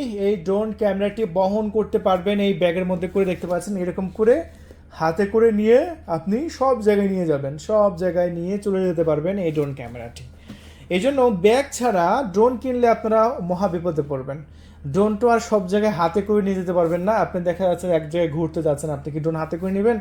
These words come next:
ব্যাগ ছাড়া দেখা যাচ্ছে ভেঙেও যেতে পারে ড্রোনটা। সেই জন্য আমরা ক্যারি করার সুন্দর একটি ব্যাগ দিয়ে দিচ্ছি।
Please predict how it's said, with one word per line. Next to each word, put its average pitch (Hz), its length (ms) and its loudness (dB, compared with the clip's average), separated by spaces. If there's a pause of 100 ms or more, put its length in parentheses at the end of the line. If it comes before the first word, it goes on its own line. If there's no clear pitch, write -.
(440)
ব্যাগ 190 320 4
ছাড়া 226 280 2
দেখা 208 280 0
যাচ্ছে 202 240 0
ভেঙেও 170 360 -2
যেতে 156 200 -2
পারে 131 200 -4
ড্রোনটা। 127 320 -12 (480)
সেই 208 180 6
জন্য 240 180 2
আমরা 233 240 0
ক্যারি 202 280 0
করার 208 200 0
সুন্দর 185 340 -6
একটি 180 180 -6
ব্যাগ 151 240 0 (100)
দিয়ে 175 140 -4
দিচ্ছি। 220 420 -4